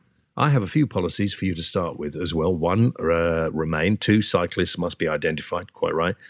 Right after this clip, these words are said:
Three, parents must unload kids curbside, not in the fucking road. Four, motorcycles must be restrained. Um,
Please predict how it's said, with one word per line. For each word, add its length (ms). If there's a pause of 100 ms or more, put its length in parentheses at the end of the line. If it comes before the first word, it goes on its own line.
(120)
Three, 320
parents 460
must 180
unload 480
kids 480
curbside, 720
not 420 (720)
in 140
the 80
fucking 420
road. 320 (220)
Four, 500 (160)
motorcycles 880
must 320
be 160
restrained. 640 (560)
Um, 960